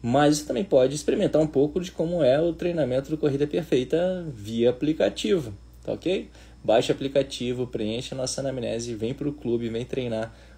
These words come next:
de forma online com a gente, que também vale muito a pena.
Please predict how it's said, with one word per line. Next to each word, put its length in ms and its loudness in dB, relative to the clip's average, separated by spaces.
de 80 -6
forma 460 0
online 460 4
com 120 0
a 60 4
gente, 420 -4
que 80 -16
também 320 -4
vale 320 -2
muito 340 -4
a 60 -2
pena. 420 -6